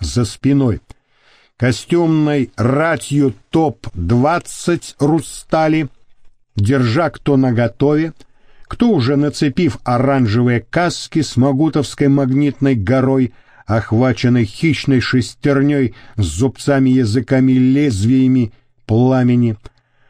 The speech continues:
Ушедшие в магутовское небо из вальцовщиков и мастеров — цехов Балуев, Олейников, Сужилов, Дванов, Хрусталев ожесточенно теребили петли галстуков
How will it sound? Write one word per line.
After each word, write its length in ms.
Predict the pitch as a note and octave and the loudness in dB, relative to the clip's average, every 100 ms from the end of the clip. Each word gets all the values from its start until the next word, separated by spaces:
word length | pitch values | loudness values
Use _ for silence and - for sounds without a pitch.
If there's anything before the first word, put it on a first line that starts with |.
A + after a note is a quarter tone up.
| _ _ - | _ _ -4
Ушедшие 640 | B2 B2+ G3+ G#3 - F3 | -2 0 -2 -4 -2 -2
в 80 | D3+ | 0
магутовское 800 | D3+ D3+ F3 F3 D3 - E3 D#3+ | 0 0 -2 -2 -2 -2 -2 0
небо 380 | D#3 F3+ F3+ D#3+ | 0 0 0 0
из 120 | C3 | 0
вальцовщиков 1000 | B2 D3 C3 - G3 C#3 - D#3 D3 C#3 - | 0 0 -2 -2 -2 -2 -4 -4 -2 -2 -2
и 140 | C#3+ C#3 | 0 2
мастеров — 880 | C#3 - - D#3 D#3 D#3+ - - _ _ - | 2 -2 -4 -2 0 0 -4 -18 _ _ -12
цехов 540 | - C3+ - C#3+ F2 | -4 -2 0 -2 -2
Балуев, 680 | E2+ A#2 B2+ C3+ C#3+ E3+ - - | -2 0 2 2 0 -2 -4 -4
Олейников, 840 | B2 C#3+ E3+ E3 D#3+ C3+ D3+ C3 | 0 2 2 0 -2 -2 -2 -2
Сужилов, 760 | - - A#2 G2 E3 D#3 C3+ F2 | -6 -2 0 2 0 0 0 -4
Дванов, 640 | D2+ G#2 D3 D#3+ D#3 C#3 - _ _ _ | -2 0 2 2 0 -4 -10 _ _ _
Хрусталев 840 | - C3 A2+ - C3 C#3 E3 - _ _ _ _ _ - | -2 -2 -2 -2 0 2 0 -4 _ _ _ _ _ -6
ожесточенно 960 | F#2 G#2+ A#2+ G#2+ C3+ B2 D#3 D3+ C#3+ C3 | 0 2 2 0 -2 0 0 0 0 -2
теребили 640 | - C#3+ D3 C3+ D#3 D3 | -2 0 2 2 0 0
петли 560 | B2+ - D#3 C3+ C#3+ C#3+ | -4 -2 -2 0 0 2
галстуков 960 | B2 A#2 C#3+ A2+ - - - - - | 2 2 0 -2 -4 -4 -4 -8 -14